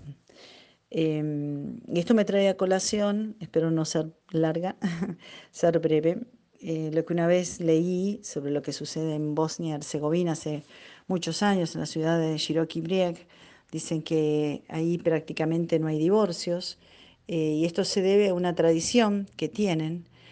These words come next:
eh, y es la cruz de Cristo, ¿no? Que para ellos es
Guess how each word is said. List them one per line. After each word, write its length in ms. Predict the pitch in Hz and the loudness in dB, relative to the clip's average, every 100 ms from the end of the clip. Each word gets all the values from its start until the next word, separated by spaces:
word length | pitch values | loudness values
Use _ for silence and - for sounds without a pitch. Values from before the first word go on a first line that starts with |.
| - _ | -20 _
eh, 360 | 160 156 156 151 | -4 0 0 0
y 140 | 160 | 2
es 80 | 175 | 2
la 140 | 185 | 2
cruz 220 | 175 190 185 | 0 0 2
de 120 | 175 | 0
Cristo, 540 | 165 151 - - 127 - _ | 0 -2 -6 -10 -12 -14 _
¿no? 300 | 165 190 214 | -6 -6 -6
Que 360 | 160 151 147 143 | -4 -2 -2 -2
para 180 | 147 151 | 2 2
ellos 300 | 156 170 - | 4 2 2
es 320 | 160 - - | -2 -2 -10